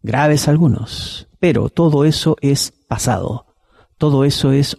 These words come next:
un mal recuerdo y punto. Ahora los dos comprenden que se necesitan, que están en la vida del otro por algo, y por algo bueno.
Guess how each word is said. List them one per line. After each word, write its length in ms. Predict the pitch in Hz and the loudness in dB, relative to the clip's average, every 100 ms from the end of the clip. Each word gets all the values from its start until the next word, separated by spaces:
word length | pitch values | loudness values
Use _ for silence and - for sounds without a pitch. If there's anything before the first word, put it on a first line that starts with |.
| - | 0
un 200 | 135 135 | 2 4
mal 120 | 135 | 2
recuerdo 560 | 123 113 127 127 135 - | 0 0 0 0 -2 -2
y 100 | 123 | -2
punto. 580 | 127 98 95 107 117 - _ _ _ _ _ _ _ _ _ _ _ - | 0 0 -2 -6 -8 -10 _ _ _ _ _ _ _ _ _ _ _ -4
Ahora 720 | 131 123 147 117 107 143 _ _ _ | 0 2 2 2 2 -2 _ _ _
los 280 | - 113 104 | -2 -2 0
dos 220 | 127 123 | -2 -2
comprenden 880 | - 107 101 123 127 110 113 127 147 | -2 0 0 0 2 2 2 0 -2
que 140 | - | -4
se 120 | 110 101 | -2 -2
necesitan, 840 | 98 - - - - 95 117 131 _ _ _ _ _ _ _ _ | -2 -4 -8 -8 -8 -8 -6 -8 _ _ _ _ _ _ _ _
que 80 | 120 | -10
están 340 | - 135 135 | -2 0 2
en 120 | 131 | 2
la 100 | 123 | 2
vida 240 | 120 131 131 | 2 2 2
del 100 | 117 | 0
otro 260 | 123 139 | 0 -2
por 280 | 131 117 117 | -2 -2 0
algo, 440 | 113 104 92 107 - | 0 0 -2 -4 -4
y 80 | 120 | -4
por 140 | 110 | -2
algo 240 | 110 131 143 | 0 0 0
bueno. 560 | 127 113 92 - - | 0 0 -2 -6 -12